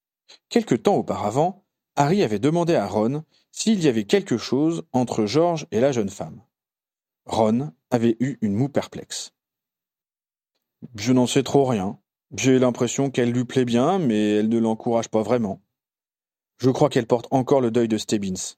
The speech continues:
son ancien fiancé. Mais c'est déjà une bonne nouvelle qu'il commence à regarder les filles, hein ? » Percy aussi était venu. Ces derniers mois,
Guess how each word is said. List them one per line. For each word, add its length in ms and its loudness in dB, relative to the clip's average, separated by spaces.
son 180 0
ancien 280 -2
fiancé. 460 -6
Mais 280 4
c'est 140 -4
déjà 240 2
une 140 2
bonne 180 2
nouvelle 320 0
qu'il 180 -12
commence 320 -2
à 40 0
regarder 320 -2
les 100 0
filles, 320 -2
hein ? » 260 0
Percy 400 0
aussi 300 -2
était 220 0
venu. 320 -4
Ces 160 -8
derniers 320 0
mois, 340 0